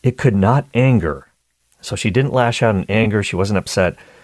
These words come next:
though a slight blush showed that it could pain her.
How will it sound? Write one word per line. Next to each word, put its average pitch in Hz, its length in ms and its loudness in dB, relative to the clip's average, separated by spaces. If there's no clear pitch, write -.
though 110 200 2
a 104 60 2
slight 117 500 -2
blush 107 560 0
showed 110 360 2
that 92 120 0
it - 120 -8
could 113 480 2
pain 104 420 2
her. 73 400 -8